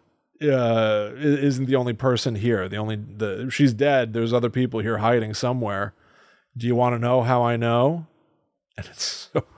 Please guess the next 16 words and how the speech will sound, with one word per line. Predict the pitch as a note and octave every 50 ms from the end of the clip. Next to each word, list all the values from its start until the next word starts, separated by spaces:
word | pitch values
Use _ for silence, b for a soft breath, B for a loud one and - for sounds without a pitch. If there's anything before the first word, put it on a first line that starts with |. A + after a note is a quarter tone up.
| - _ _
<laughs> | _ _ _ _ - -
gross. | - - - C3 A#2 A2 G#2+ G#2+ - - C3
It, | C3 B2+ C3
it, | C3+ C3+ A#2 -
it, | D3+ D3 C#3 C3+ - B B B B B B B B B B
I | - E3
was | F3+ F#3 D#3+
like, | D#3+ E3 D#3 D3 B2 - C#3+
on | D3+ D#3
the | D#3 D#3
one | D3 C3+ D3 D3+ D#3+ D#3
hand, | D#3 D3 D3+ D3 C#3 C3+ C3 C#3 C#3+ -
it's, | C3+ C3+ A#2 - -
like, | C3 B2 A#2+ A2+ A2+ - _ _ _ _ _ _ _ _ _ _ _ _ -
so | - - - - D#3 D3+ D3 D3 D3+ D3 D3 D3 D3 D3 D3+ - _ _ _ _ _ _ _ _ _ _ _ _ _ _ _ _ _ _ - -
shocking | - - - D3 C3 C3+ - - D#3 C#3+ C#3 C#3 C3+ C#3 C3